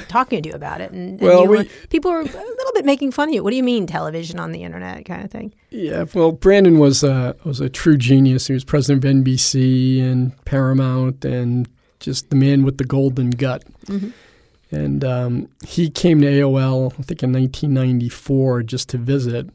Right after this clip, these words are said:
Speaker 2: and said it just reminded him of television in the fifties.
Speaker 1: Right.
Speaker 2: That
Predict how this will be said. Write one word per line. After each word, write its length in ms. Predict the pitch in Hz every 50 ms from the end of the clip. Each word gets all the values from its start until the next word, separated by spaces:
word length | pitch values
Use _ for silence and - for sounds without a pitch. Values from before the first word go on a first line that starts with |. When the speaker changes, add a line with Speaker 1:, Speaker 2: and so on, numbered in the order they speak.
| - - _ _ _ _ _ _ _ _ _ -
Speaker 2:
and 100 | 151 -
said 180 | - 151 135 135
it 60 | 135
just 260 | 135 - 151 - -
reminded 640 | 160 143 135 131 135 135 139 143 147 139 135 135 127 -
him 340 | - - 147 139 135 131
of 480 | 131 123 123 123 123 123 120 123 117 - _ _ _ _ _ _ _ _ _ -
television 600 | - - 170 170 180 151 131 131 127 123 139 139
in 120 | 135 131
the 80 | 123 104
fifties. 600 | - - 202 208 - - - 117 147 143 - -
Speaker 1:
Right. 260 | 202 185 160 147 - -
Speaker 2:
That 260 | 143 131 127 120 120